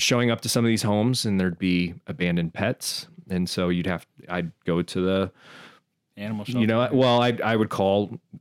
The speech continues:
Speaker 1: uh, animal control. I'd go to a, uh, like a PetSmart and I'd get some food and water and put it out and then call them to let them know that there was abandoned pets there.
Speaker 2: Yeah.
Speaker 1: And it, it was just, it was a really sad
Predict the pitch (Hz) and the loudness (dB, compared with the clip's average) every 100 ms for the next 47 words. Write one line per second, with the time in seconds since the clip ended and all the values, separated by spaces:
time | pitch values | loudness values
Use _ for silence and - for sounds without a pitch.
0 | - 95 - 107 101 110 - 113 110 101 | -12 -12 -6 -4 0 0 0 0 2 4
1 | 107 117 92 85 95 98 - 104 98 95 | 4 4 2 2 2 2 0 0 2 4
2 | 95 95 90 95 90 90 87 - 98 87 | 4 2 2 0 2 0 -2 -6 -6 -4
3 | 87 92 92 - _ _ _ 92 92 92 | -2 -4 -6 -10 _ _ _ -6 -4 0
4 | 110 - 110 107 117 - 98 90 95 - | -2 0 2 2 0 -2 -4 -2 -2 -2
5 | 95 92 87 - _ _ - - 117 120 | -2 -2 -4 -10 _ _ -4 2 6 6
6 | 127 101 92 82 - 95 92 104 113 98 | 4 2 0 -2 -2 0 2 2 2 0
7 | 101 92 92 110 - 98 90 90 85 _ | 0 2 2 0 -2 -2 -2 -2 -4 _
8 | - 90 87 95 101 - 87 - 87 87 | -2 0 2 0 -2 -2 -4 -2 -2 0
9 | 95 87 87 85 87 - 82 82 87 85 | -2 -4 -4 -4 -6 -12 -6 -2 0 0
10 | 85 - - 104 - 120 113 143 - - | -2 -4 -4 -4 0 2 2 0 -2 -10
11 | 101 90 - - _ 117 117 120 120 113 | -10 -10 -16 -20 _ 0 2 4 4 4
12 | 123 117 - - 120 120 110 98 110 113 | 2 2 -2 0 2 4 2 4 4 6
13 | 117 - - 104 98 101 101 101 | 4 4 2 2 2 0 0 -2